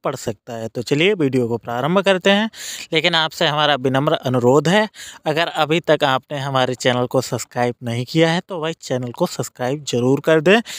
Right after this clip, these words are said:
ताकि हम जब भी अपना अगला वीडियो अपलोड करें तो आप तक जो है हमारा वीडियो जल्द से जल्द पहुंच जाए। अब चलिए बात कर लेते हैं सपने में रेगिस्तान देखने का क्या मतलब होता है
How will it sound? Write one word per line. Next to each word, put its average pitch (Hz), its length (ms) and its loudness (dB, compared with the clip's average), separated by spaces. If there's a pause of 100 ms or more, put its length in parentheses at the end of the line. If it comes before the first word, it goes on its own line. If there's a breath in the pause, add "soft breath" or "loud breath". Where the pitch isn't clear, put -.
(240 loud breath)
ताकि 165 360 2
हम 165 260 2
जब 165 260 2
भी 190 300 4
अपना 175 380 -2
अगला 175 380 2
वीडियो 147 460 -2
अपलोड 139 380 2
करें 160 260 4
तो 202 240 -4
आप 147 260 0 (100)
तक 180 200 -14
जो 151 320 2
है 139 120 2
हमारा 135 420 0
वीडियो 131 360 2 (440 loud breath)
जल्द 139 220 0
से 170 120 2
जल्द 165 240 2 (200)
पहुंच 143 340 -4
जाए। 117 260 2 (540 loud breath)
अब 196 100 4
चलिए 214 340 2
बात 185 220 2
कर 160 140 4
लेते 156 240 4
हैं 214 120 4
सपने 170 420 0
में 202 140 2
रेगिस्तान 160 680 0
देखने 151 340 2
का 180 160 4
क्या 143 260 -4
मतलब 151 320 2
होता 151 240 4
है 247 120 2